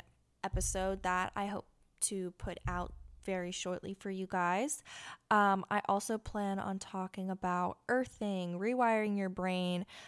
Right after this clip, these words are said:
I wanna talk about the books that I'm reading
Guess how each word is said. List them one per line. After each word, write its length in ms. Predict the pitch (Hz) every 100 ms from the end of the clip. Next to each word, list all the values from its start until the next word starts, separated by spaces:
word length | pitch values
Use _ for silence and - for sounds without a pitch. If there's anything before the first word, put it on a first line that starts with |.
| -
I 120 | 214
wanna 240 | 208 214 208
talk 400 | - 202 214 240
about 480 | 208 190 196 -
the 80 | 196
books 520 | 185 185 190 - - -
that 240 | 185 180 -
I'm 200 | 180 170
reading 520 | 165 165 190 269 294